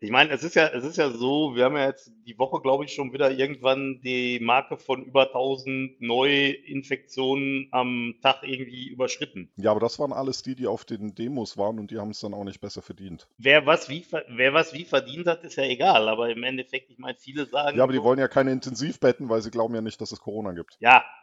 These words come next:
Speaker 1: aber, aber trot-, trotz allem ist es so, ich meine, das ist ja, das ist ja das, viele sagen, ja, hm, vielleicht kommt ja eine zweite Welle oder so. Also ich denke, wir sind schon direkt am Start,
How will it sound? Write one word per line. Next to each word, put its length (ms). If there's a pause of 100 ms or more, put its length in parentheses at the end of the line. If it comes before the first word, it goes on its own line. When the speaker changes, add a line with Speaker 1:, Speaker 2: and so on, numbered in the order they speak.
(360)
Speaker 1:
aber, 340
aber 320
trot-, 300 (160)
trotz 240
allem 500
ist 160
es 200
so, 200
ich 140
meine, 220
das 120
ist 120
ja, 120
das 180
ist 40
ja 100
das, 200
viele 240
sagen, 300
ja, 220
hm, 400
vielleicht 400
kommt 200
ja 40
eine 140
zweite 400
Welle 180
oder 220
so. 220
Also 160
ich 100
denke, 300
wir 180
sind 220
schon 240
direkt 340
am 180
Start, 480